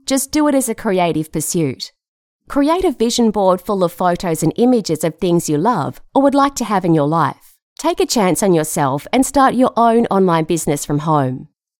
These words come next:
As long as you're persistent and consistent, whatever seeds you sow and nurture will eventually grow and reap rewards in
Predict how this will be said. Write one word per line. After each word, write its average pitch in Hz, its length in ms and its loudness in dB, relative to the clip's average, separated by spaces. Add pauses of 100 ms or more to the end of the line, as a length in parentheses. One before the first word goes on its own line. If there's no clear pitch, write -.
(420)
As 262 200 2
long 302 240 4
as - 100 -2
you're 262 140 2
persistent 175 760 -2
and 180 220 -2
consistent, 156 760 -4 (140)
whatever 330 400 2
seeds 233 400 -2
you 208 80 -4
sow 180 320 0
and 175 140 4
nurture 139 560 -2
will 254 180 0
eventually 277 500 -2
grow 165 520 -2
and 254 240 0
reap 262 200 -4
rewards 196 460 0
in 185 80 0